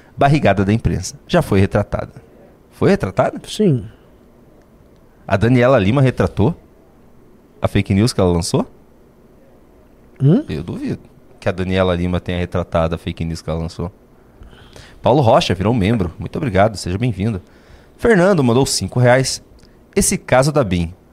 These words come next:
Speaker 1: Moro pode se lascar junto? Parece que tem uma relação com a saída de Moro. Pela fala do Bolsonaro naquela reuni-,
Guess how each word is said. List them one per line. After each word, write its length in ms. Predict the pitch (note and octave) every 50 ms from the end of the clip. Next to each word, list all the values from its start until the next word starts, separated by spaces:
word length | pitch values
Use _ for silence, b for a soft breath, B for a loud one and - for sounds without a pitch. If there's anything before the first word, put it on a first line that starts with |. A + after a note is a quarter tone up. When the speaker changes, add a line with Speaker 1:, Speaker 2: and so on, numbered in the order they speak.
| - -
Speaker 1:
Moro 300 | - G2 A2+ C3+ D3+ C#3+
pode 260 | C#3+ - C3 C3+ -
se 80 | - C#3
lascar 360 | A#2+ G#2+ - - - A#2+ G#2
junto? 360 | E2+ E2 G#2+ C#3+ F3+ - -
Parece 240 | - - D3+ D3+ -
que 80 | -
tem 140 | C3+ - B2+
uma 80 | C3 C#3
relação 400 | D3 D3+ D3 - - - F#2+ G2+
com 100 | - -
a 40 | C3
saída 260 | - - G#2 G#2 A2+
de 80 | A#2+
Moro. 320 | C3+ A#2 F2+ F2 E2+ E2 - - b b b b b
Pela 180 | b - F2 E2
fala 300 | - - - C3 D3 D3+
do 80 | C#3+
Bolsonaro 540 | D3 C#3 C#3+ C#3+ - A#2+ F#2+ F#2 F#2 G2 G2
naquela 280 | F#2+ F#2 - - F2+ F2
reuni-, 440 | F2 F#2 F2+ F#2 F#2+ F#2 F#2+ F#2+